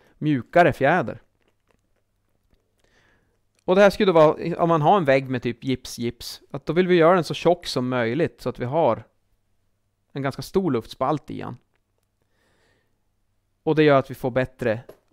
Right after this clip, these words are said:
bättre ljudisolering. Och det andra är då massan med ytvikt hos väggskivorna. Att ju tyngre ytvikten är,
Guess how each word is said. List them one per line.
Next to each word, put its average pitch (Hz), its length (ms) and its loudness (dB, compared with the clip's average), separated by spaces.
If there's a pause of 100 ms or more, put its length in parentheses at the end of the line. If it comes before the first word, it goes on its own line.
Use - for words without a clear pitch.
(140)
bättre 139 420 -8
ljudisolering. 117 720 -6 (3750)
Och 170 100 -4
det 180 80 4
andra 180 220 4
är 180 60 4
då 139 80 4
massan 131 580 -4 (180)
med - 140 -16
ytvikt 147 440 -10
hos 117 140 -12
väggskivorna. 120 580 -10
Att 113 100 -18
ju 143 60 -6
tyngre 202 500 0
ytvikten 147 580 -6
är, 117 240 -4